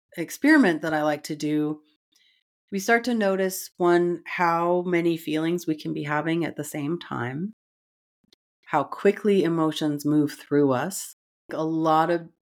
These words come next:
disorder, emotional disorder, comes from repressing an emotion that we're afraid to feel, and then it gets stuck, and then it turns toxic.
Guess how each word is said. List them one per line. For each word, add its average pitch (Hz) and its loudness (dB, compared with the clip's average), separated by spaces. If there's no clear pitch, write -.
disorder, 160 2
emotional 160 2
disorder, 151 0
comes 151 -2
from 175 0
repressing 196 -2
an 180 4
emotion 190 2
that 202 0
we're 165 0
afraid 160 -4
to 170 -4
feel, 170 2
and 160 -2
then 156 0
it 151 -4
gets 151 -6
stuck, 180 2
and 147 -4
then 147 -6
it 147 -10
turns 147 -10
toxic. 220 0